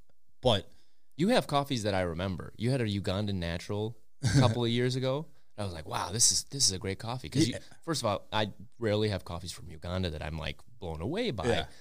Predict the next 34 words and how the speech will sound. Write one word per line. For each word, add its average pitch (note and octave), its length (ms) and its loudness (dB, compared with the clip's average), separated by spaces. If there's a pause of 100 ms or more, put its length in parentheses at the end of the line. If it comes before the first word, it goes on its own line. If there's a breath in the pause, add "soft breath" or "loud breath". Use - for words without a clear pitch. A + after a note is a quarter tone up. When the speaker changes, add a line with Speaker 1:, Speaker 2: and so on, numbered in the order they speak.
(260 soft breath)
Speaker 2:
And, F2 800 -2
you F#2 80 -6
know, E2+ 80 -6
naturals F#2+ 420 -2
carry F2+ 240 -2
with F2+ 220 -2
it - 80 -8
that E2+ 180 -2
same, E2+ 420 -2
you E2+ 120 -8
know, D#2+ 100 -6
kind D#2+ 220 -8
of, - 260 -10
um, D2 460 -8
of D2+ 120 -10
like, D2+ 220 -8 (320 soft breath)
"Yeah, G#2+ 220 0
but G#2+ 100 0
it's G#2 140 -2
a - 20 0
natural." E2 380 -2
So, E2+ 320 -2
you G2 160 0
know, F#2+ 80 2
uh, - 180 -6 (300)
as G#2+ 160 2
much A2 180 2
as - 80 0
I, E2 240 -2
I D#2+ 140 -2 (180)
love F#2+ 240 0
them, F#2 260 -2
it, E2 140 -2 (460)
y-, - 60 -10